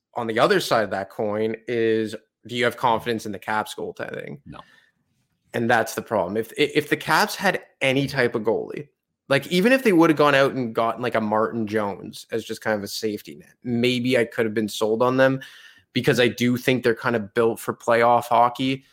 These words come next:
Speaker 1: Like, they're a team that kind of tiptoed through the regular season, you know, slumped a bit, obviously took advantage of the Islanders having a really bad year and that much separation. But, you know, you guys, you have guys like Wilson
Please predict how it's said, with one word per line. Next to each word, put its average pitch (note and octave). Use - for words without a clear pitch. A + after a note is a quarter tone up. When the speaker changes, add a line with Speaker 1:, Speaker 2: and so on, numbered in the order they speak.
Speaker 1:
Like, A#2
they're C#3
a C#3
team C3
that B2
kind A#2+
of A2+
tiptoed B2+
through B2
the A#2+
regular A#2
season, A#2
you B2
know, A2
slumped B2
a C3
bit, B2
obviously A#2
took A#2
advantage A2+
of G#2+
the A2+
Islanders A2+
having A2+
a G#2+
really A2
bad A2+
year A2+
and G#2
that G2+
much A#2+
separation. A#2+
But, B2+
you B2+
know, A#2+
you A#2+
guys, A#2
you D3+
have C#3+
guys G#2+
like A2
Wilson A2+